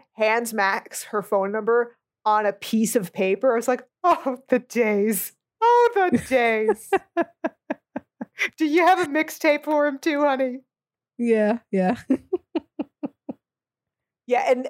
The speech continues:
Speaker 1: this is a big reason why I can overlook some of the little plot holes or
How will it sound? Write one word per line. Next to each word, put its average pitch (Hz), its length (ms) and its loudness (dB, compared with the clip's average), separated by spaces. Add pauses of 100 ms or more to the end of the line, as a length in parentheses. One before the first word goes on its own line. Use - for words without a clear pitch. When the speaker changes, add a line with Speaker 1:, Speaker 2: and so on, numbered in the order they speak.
Speaker 1:
this 381 240 2
is 339 120 -2
a 247 40 -4
big 254 240 0
reason 226 360 -2
why 208 280 2
I 208 140 2
can 208 300 -4 (260)
overlook 226 580 0
some 208 240 -2
of 202 60 -4
the 214 100 0
little 214 200 0
plot 190 360 -2
holes 190 340 0
or 190 160 0